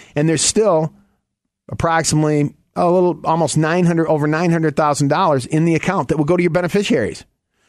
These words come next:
So you're setting this up to create income during your lifetime that you cannot outlive. And if the, this is the, if the money continues to grow and there's, there's money left over, that will go to your children and your grandchildren.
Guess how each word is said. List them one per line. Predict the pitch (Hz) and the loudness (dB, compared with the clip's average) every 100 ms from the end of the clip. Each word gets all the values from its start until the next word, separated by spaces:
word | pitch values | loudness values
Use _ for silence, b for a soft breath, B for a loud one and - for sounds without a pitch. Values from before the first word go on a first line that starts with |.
| _ | _
So | - | -2
you're | 175 226 | 0 2
setting | - 220 202 | 2 2 2
this | 185 170 | 0 0
up | 196 196 | -2 -2
to | 160 | -4
create | - 143 135 | 0 0 0
income | 170 208 185 | 0 -2 0
during | 185 190 | 0 0
your | 175 | 2
lifetime | 156 143 151 | 0 0 0
that | 139 127 | -2 -2
you | 123 | -4
cannot | - - 202 202 190 | -4 -4 -2 0 0
outlive. | 160 143 139 92 87 _ _ _ _ _ _ _ _ _ | 0 0 0 -2 -8 _ _ _ _ _ _ _ _ _
And | 156 160 160 131 _ | -2 0 -2 -4 _
if | 165 170 | -2 0
the, | 196 175 | -2 -4
this | - 151 156 | -2 -2 0
is | 147 131 | 0 0
the, | 143 170 - | 0 0 0
if | 165 | 0
the | 160 | 0
money | 165 170 | 0 0
continues | - 131 170 160 | -2 -2 0 0
to | 135 | 0
grow | 135 160 214 196 | 2 2 0 -2
and | 139 | -2
there's, | 139 123 | 0 -2
there's | - 123 131 - - - | -6 -2 0 -2 -8 -4
money | 131 151 165 | 0 2 2
left | 160 156 | 2 2
over, | 160 175 214 b b | 0 2 0 b b
that | 120 175 240 | -2 0 2
will | 196 | 2
go | 180 | 2
to | 202 | 2
your | 220 | 2
children | 180 247 285 117 85 - | 2 0 2 -2 -4 -2
and | 180 | 0
your | 226 | 2
grandchildren. | 285 285 - 139 92 | 2 2 0 -2 -4